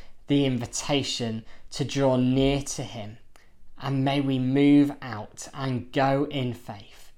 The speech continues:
with him, that we might see him break through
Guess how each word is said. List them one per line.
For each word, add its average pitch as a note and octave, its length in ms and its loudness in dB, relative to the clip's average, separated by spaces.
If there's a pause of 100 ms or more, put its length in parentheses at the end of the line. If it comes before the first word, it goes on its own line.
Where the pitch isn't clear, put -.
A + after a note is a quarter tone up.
(560)
with B2+ 260 -2
him, G#2+ 540 -6 (380)
that C3+ 160 -4
we C3 160 -4
might A#2+ 260 -6
see A#2+ 280 -8
him A#2 480 -6
break B2 460 -6
through G2+ 400 -10